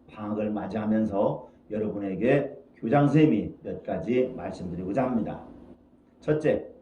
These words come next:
여름방학 생활에 있어서 여러분이 꼭 지켜야 할 일은 안전한 생활입니다. 안전은 여러분의 생명과 관련이 있어 매우 중요합니다. 코로나 십구를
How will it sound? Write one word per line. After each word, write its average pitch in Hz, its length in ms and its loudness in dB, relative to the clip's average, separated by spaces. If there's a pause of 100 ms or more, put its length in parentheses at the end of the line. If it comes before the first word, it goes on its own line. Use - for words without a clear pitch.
(640)
여름방학 170 540 10
생활에 165 360 8
있어서 135 580 0
여러분이 110 560 2
꼭 208 360 6
지켜야 113 320 -8
할 101 80 -4
일은 101 360 4 (280)
안전한 117 500 0
생활입니다. 113 680 -2 (840)
안전은 147 540 6 (360)
여러분의 117 460 4
생명과 185 880 2 (200)
관련이 107 320 -4
있어 104 480 -6
매우 139 240 2
중요합니다. 147 760 2 (800)
코로나 180 680 8 (180)
십구를 - 720 6